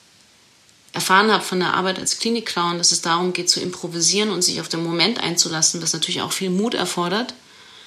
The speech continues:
da wusste ich, da, da hab ich das richtig gespürt im Bauch, das hat gekribbelt und ich, das war wie Verliebtsein, dass ich plötzlich gemerkt hab, das ist genau das, was ich machen will. Ich weiß zwar noch nicht genau wie, aber ich möchte dahin.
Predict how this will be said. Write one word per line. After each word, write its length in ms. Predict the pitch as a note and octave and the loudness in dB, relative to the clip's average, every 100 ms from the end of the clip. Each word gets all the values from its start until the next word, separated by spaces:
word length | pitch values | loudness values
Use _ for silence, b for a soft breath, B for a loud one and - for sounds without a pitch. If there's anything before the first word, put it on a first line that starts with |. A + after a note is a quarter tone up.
| B B B B B B _ _ - | B B B B B B _ _ -4
da 160 | E3 | -2
wusste 300 | F3+ G3 - | 0 0 0
ich, 280 | G3+ - - - - _ _ | 0 0 -2 -8 -20 _ _
da, 140 | - F3+ | -6 -4
da 200 | F3+ E3+ | -4 -4
hab 140 | F#3+ | -4
ich 100 | F#3+ | -4
das 200 | - - | -2 -2
richtig 280 | G#3 - - | -2 -2 0
gespürt 480 | F#3 - - A#3+ A#3+ | 2 2 2 0 0
im 220 | - G#3+ | 0 2
Bauch, 300 | F3+ E3+ G#3+ | 4 4 4
das 160 | G3+ F#3+ | 0 0
hat 120 | F#3 | -2
gekribbelt 540 | F3 - G#3+ A3+ A3 | -6 -4 -2 0 0
und 260 | - E3+ - | -2 -4 -4
ich, 220 | - - | -4 -2
das 160 | F3+ F#3 | 0 0
war 140 | F3+ | 0
wie 120 | G3 | -2
Verliebtsein, 600 | G#3+ G3 G#3+ - F#3 E3 | -2 -2 -2 0 0 2
dass 100 | D#3+ | 0
ich 160 | F3 - | -2 -2
plötzlich 320 | F#3+ - - | -2 -2 -2
gemerkt 260 | F3+ F3+ F3+ | -2 -2 -4
hab, 100 | F3+ - - - - _ - - - - | -8 -12 -20 -20 -20 _ -20 -20 -20 -4
das 300 | - F#3+ A3 | 2 4 4
ist 160 | - - | 2 0
genau 280 | F#3+ F3+ F#3+ | 2 2 2
das, 240 | F3+ F3+ | 0 -2
was 120 | F3 | -4
ich 100 | F3+ | -4
machen 260 | F3+ F3+ E3+ | -2 -2 -2
will. 220 | D#3+ D#3+ - | -2 -4 -6
Ich 140 | - - | -6 0
weiß 140 | F#3 | 2
zwar 160 | - F#3 | 2 2
noch 100 | F3+ | 2
nicht 160 | F3 | 2
genau 260 | - E3 D#3 | 0 -2 -2
wie, 260 | F3+ A#3+ C4+ | 0 -2 -2
aber 140 | E3+ | -6
ich 200 | E3+ - | -4 -2
möchte 240 | F3 F3+ - | -2 -4 -2
dahin. 340 | E3+ D#3+ F3 | -4 -2 -4